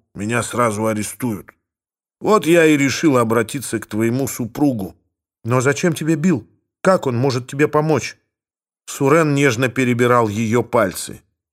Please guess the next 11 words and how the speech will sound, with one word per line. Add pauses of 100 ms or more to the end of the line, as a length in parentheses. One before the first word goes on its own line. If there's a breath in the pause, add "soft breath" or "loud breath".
(160)
«В
первую
очередь
я
думал
не
о
Билле,
а
о
тебе.